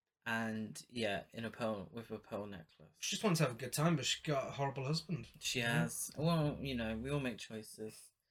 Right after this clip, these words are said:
Speaker 1: And marrying him was a choice. She just had to deal with it.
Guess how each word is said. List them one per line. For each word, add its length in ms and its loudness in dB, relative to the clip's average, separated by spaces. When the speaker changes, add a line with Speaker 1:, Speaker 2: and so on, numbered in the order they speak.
Speaker 1:
And 440 -6
marrying 300 -4
him 200 -14
was 100 -16
a 60 -10
choice. 640 -12
She 140 -20
just 60 -20
had 80 -20
to 80 -4
deal 120 2
with 100 -4
it. 100 -4